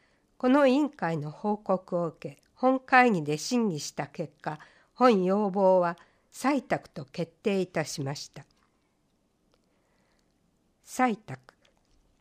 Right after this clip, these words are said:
放射線量の測定について、要望趣旨。原発事故により、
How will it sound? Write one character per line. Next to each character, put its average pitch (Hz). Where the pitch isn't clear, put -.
放 262
射 254
線 247
量 160
の 147
測 -
定 247
に 202
つ -
い 165
て、 -
要 233
望 202
趣 190
旨。 -
原 269
発 269
事 262
故 233
に 190
よ 165
り、 170